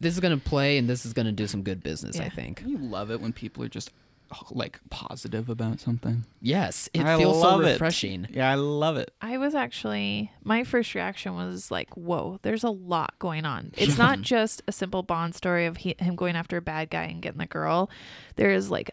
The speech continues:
Speaker 2: an air of mystery. You don't get Rami Malek's bad guy character till nearly the end of the
Speaker 1: Mm-hmm.
Speaker 2: trailer, and even then, it's, like, in a twist. Like,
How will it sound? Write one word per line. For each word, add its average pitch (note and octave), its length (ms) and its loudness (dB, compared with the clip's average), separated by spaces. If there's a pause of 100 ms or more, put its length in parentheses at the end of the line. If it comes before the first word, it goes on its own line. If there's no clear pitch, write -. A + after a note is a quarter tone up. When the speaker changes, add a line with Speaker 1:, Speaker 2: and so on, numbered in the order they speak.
Speaker 2:
an F#3 100 0
air D3+ 180 -2
of F3+ 140 -6
mystery. G#3+ 680 0 (340)
You G3+ 120 2
don't F#3 220 2
get F#3+ 320 0
Rami F#3 260 0
Malek's F3+ 400 -2
bad F3 240 -2
guy F#3+ 220 0
character F#3+ 500 -2
till - 220 -8
nearly G3 440 -2
the D#3+ 140 -6
end F3 220 0
of D#3+ 100 -2
the B2+ 120 0
Speaker 1:
Mm-hmm. A#2 100 -2
Speaker 2:
trailer, E3+ 480 0
and F3 180 0
even F#3+ 300 -2
then, F3+ 180 0
it's, D#3+ 160 -4
like, E3 140 -4
in D3 100 -4
a D3 80 -4
twist. - 640 -4
Like, D3 280 -6